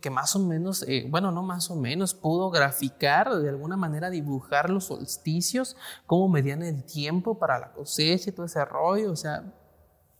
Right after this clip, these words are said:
chingón. Ah, una cosa maravillosa, San Agustín. ¿Por qué te estoy dando todo este rollo? ¿Por qué le estoy dando este rollo?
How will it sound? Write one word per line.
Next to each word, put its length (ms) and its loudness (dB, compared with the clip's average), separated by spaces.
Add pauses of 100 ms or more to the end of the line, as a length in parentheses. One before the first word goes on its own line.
(140)
chingón. 480 -2 (760)
Ah, 200 4
una 180 0
cosa 320 -4
maravillosa, 800 -4
San 160 -10
Agustín. 420 -10 (1200)
¿Por 200 8
qué 100 4
te 120 -2
estoy 180 0
dando 240 -2
todo 160 0
este 240 6
rollo? 260 8
¿Por 120 -4
qué 80 2
le 60 2
estoy 200 -2
dando 160 -2
este 160 4
rollo? 340 4